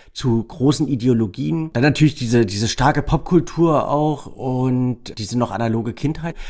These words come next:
Wenn du jetzt bei Gen X, also da würde ich dich vielleicht, ähm, zum einen zusprechen, ähm, die sind digital, sind schnell informiert, sind visuell geprägt,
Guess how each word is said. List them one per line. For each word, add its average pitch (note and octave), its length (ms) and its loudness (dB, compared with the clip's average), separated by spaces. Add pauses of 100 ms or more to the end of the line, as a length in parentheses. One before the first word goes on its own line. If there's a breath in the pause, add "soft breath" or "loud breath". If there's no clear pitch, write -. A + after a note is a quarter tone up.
(180 loud breath)
Wenn A#2+ 80 2
du C3+ 80 8
jetzt C#3 180 2
bei A#2+ 140 0
Gen A2+ 240 -2
X, C#3 300 0
also G#2+ 180 0
da A2+ 220 -2
würde E3+ 100 2
ich - 80 -4
dich - 160 0
vielleicht, D#3+ 380 -4
ähm, A2 280 -10
zum - 200 -12
einen D3+ 220 -4
zusprechen, D#3 1160 -6
ähm, A#2 380 -4
die A#2 100 -6
sind A#2+ 220 2
digital, A2 460 -4
sind B2+ 160 -6
schnell C3+ 160 -4
informiert, B2+ 480 -6
sind A2 240 -10
visuell A#2+ 360 -4
geprägt, F3 520 -4